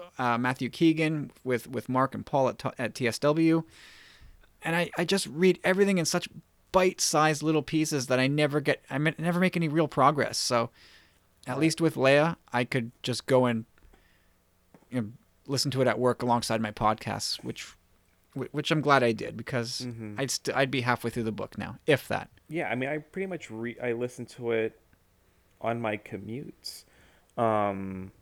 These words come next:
Speaker 2: which s-, gets me, I mean, yeah, throughout a week, I, I get through it so quick, and then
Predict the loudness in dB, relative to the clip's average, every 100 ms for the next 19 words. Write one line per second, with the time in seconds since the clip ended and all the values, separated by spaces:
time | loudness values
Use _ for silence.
0 | _ -20 -20 -20 -20 -4 -4 -2 -4 -4
1 | -10 -20 _ _ -20 -12 0 0 2 0
2 | 2 2 0 0 2 4 4 2 -2 -8
3 | -20 -14 -4 2 4 4 2 2 0 -2
4 | -12 0 0 2 2 4 4 4 0